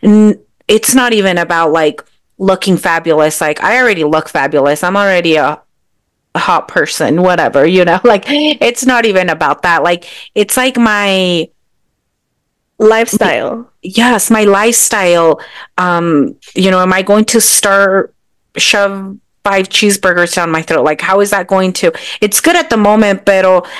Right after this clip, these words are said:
Speaker 1: how is that going to help my body in an hour? Like, what is that going to do to my ment-, like, my mental state? And drinking water. So that's been really heavy on me. And it is,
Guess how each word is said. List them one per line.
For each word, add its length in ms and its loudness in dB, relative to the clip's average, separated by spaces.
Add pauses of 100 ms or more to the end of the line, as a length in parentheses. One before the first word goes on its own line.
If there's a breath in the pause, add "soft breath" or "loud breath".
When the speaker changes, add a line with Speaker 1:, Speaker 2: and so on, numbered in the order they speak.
Speaker 1:
how 200 0
is 80 0
that 140 -4
going 200 0
to 140 -4
help 240 0
my 160 -2
body 420 0
in 120 0
an 120 -2
hour? 400 -2
Like, 280 -2 (220 loud breath)
what 200 4
is 180 4
that 160 -4
going 240 0
to 100 -6
do 180 2
to 160 -4
my 180 0
ment-, 480 -2
like, 360 -2
my 480 0 (300)
mental 400 0
state? 540 0 (400 loud breath)
And 680 0 (640 soft breath)
drinking 460 2
water. 680 2 (260 soft breath)
So 220 0
that's 360 -2
been 280 2
really 580 0
heavy 340 -2
on 160 -2
me. 220 -2
And 180 0
it 140 2
is, 300 2